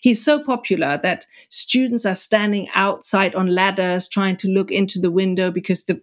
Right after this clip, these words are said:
the, au-, the auditorium is so packed. So what Fichte does is he imbues the self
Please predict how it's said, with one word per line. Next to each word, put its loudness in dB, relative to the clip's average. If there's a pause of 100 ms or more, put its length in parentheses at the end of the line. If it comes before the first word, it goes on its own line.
the, 2
au-, 0
the -2
auditorium -2
is -6
so 0 (440)
packed. -2
So 2 (1000)
what 2
Fichte 0
does 0
is -6
he 0
imbues 0
the 0
self -2